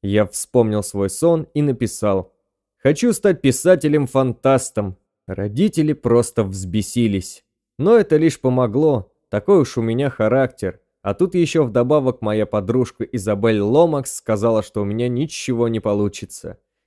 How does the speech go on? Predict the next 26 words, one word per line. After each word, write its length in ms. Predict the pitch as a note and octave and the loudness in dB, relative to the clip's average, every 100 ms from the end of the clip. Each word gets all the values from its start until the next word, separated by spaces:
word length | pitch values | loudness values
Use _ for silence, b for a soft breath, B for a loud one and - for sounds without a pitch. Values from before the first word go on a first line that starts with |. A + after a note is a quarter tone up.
| - | -2
И 80 | |
вообще, 520 | D#3+ C#3+ - - F#2+ - _ _ _ | 0 0 0 -2 -2 -4 _ _ _
фантастика — 800 | - B2+ B2+ C3 F#3 E3 - - G2 | -2 0 0 2 2 2 -4 -6 -4
тупое 440 | - C3 G3+ D3 | -2 2 4 2
чтиво 720 | - - - G#3 C#3 G2 - - | 0 -14 -4 0 2 0 -4 -6
для 160 | G2+ | -4
прыщавых 720 | A2 A#2 A2+ - - D3+ B2+ B2 | -2 -2 -4 0 2 2 0 -2
юнцов. 500 | B2+ B2 - G#2 F2 _ _ _ _ _ _ _ _ _ _ _ | -4 -4 -4 -4 -6 _ _ _ _ _ _ _ _ _ _ _
Я 460 | - F#2+ F2+ F#2+ A#2+ | -8 -8 -4 0 2
окончательно 1160 | - B2+ A2 A2+ A2 G#2+ - D3 C#3 C#3+ C3 C3+ | 0 -6 -4 -4 -2 -4 -2 0 0 0 0 -2
уверился 680 | C#3 A2+ A#2+ C#3+ B2 - G#2+ | -2 0 2 2 2 -2 -8
в 100 | - | -2
том, 340 | E3+ E3+ C#3+ _ | 0 0 -2 _
что 220 | - - | -10 -4
научная 480 | G#2 G#2 C#3+ - B2+ | 0 0 0 -2 -4
фантастика — 760 | A2+ A2+ G#2+ D#3+ D3+ - - F#2 | -2 -4 0 -2 -2 -6 -6 -4
мое 300 | F#2+ G#2+ D#3 | -2 2 2
настоящее 720 | E3 - G#2+ A2 A#2+ - A2 | 0 -2 -2 0 0 -2 -6
призвание. 800 | - G#2+ F#2+ G#2+ A#2 G2+ F#2 - _ _ _ _ _ _ | -2 -4 -2 0 0 -2 -8 -12 _ _ _ _ _ _
Ведь 340 | F2+ G#2+ C#3+ | -6 -4 0
должен 400 | D#3+ G#3+ E3 D3 | 4 4 4 0
кто-то 380 | C3+ - F3 C#3 | -6 0 0 0
писать 540 | - A2 - - D#3+ G2+ | -2 -4 -2 0 0 0
для 140 | G#2 | -2
прыщавых 720 | - G#2+ - - C3 A2 - | -2 -4 -2 -2 0 -2 -6
юнцов, 640 | A2 G#2+ - D3 C3+ - | -8 -6 -4 0 0 -2